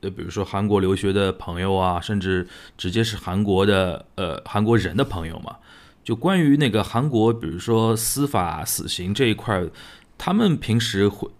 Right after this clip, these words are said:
就是大家随便聊天会聊到这种事儿吗？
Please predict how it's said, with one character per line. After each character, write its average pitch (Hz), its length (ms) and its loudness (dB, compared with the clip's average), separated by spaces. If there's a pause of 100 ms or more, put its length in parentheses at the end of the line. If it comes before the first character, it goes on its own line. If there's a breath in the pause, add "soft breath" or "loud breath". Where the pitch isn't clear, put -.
(260)
就 117 100 -6
是 107 240 0
大 110 140 0
家 117 120 4 (120)
随 110 160 -4
便 120 120 0
聊 98 140 2
天 110 160 0
会 123 120 0
聊 104 140 -2
到 120 120 2
这 110 100 2
种 82 100 -4
事 90 140 -8
儿 80 60 -6
吗？ 80 180 -14